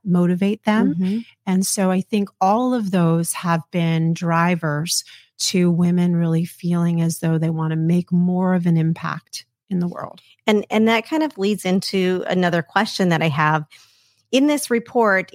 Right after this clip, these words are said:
Speaker 2: y-, U-, U B S cites that there's three ways that women are living more intentional lives.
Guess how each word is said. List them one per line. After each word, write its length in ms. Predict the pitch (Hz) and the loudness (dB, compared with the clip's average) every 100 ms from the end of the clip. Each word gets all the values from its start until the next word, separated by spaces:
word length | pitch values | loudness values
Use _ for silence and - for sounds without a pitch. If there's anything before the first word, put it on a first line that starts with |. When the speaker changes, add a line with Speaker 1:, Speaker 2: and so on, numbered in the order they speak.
| - | -10
Speaker 2:
y-, 140 | - | -8
U-, 440 | - 208 214 208 202 | -2 0 2 2 0
U 160 | 214 220 | -2 0
B 120 | 208 | 2
S 240 | 185 180 | 2 0
cites 420 | - 202 185 - - | -2 0 0 -4 -2
that 240 | 185 165 | -2 0
there's 220 | 185 160 | -2 -2
three 240 | - 220 220 | -2 -2 0
ways 260 | 196 185 | 0 0
that 140 | 175 180 | -2 0
women 320 | 185 185 185 | 0 2 2
are 120 | 175 | 0
living 380 | 170 175 185 185 | -2 -2 0 0
more 280 | 175 175 165 | 2 0 0
intentional 680 | 175 - 185 156 - 160 | -4 -2 -2 -2 -6 -8
lives. 800 | 151 185 208 214 165 156 160 - | -2 0 2 2 0 -2 -6 -10